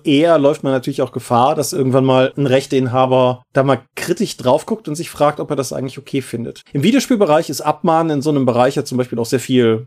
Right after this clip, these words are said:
sehr viel gängiger. Also ich weiß nicht, wie viel Fan-Remakes von bestehenden Nintendo-Spielen Nintendo im Laufe der Jahre so plattgehauen hat, aber das ist halt,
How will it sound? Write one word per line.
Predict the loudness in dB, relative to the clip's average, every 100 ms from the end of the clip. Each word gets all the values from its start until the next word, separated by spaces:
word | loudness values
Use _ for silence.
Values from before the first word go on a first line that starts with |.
| _
sehr | -4
viel | -2 -6 0
gängiger. | 0 2 -2 -2 -2 0 -2
Also | 0 0 -2
ich | 0
weiß | -2 0
nicht, | -4
wie | -4
viel | -4 0 2 4 2 0 -4
Fan-Remakes | -4 2 2 2 2 4 4 2 -2
von | 0 0 0
bestehenden | -4 -2 2 2 2 0 2 2
Nintendo-Spielen | 2 0 0 0 -2 0 2
Nintendo | 2 2 2 2
im | 2
Laufe | 0 0
der | 0
Jahre | 0 0 -2
so | -2 -4
plattgehauen | -2 -4 -2 -4 -2 -2 -2
hat, | -4 -6 -6
aber | -4 -4
das | -6 -10
ist | -8
halt, | -8 -8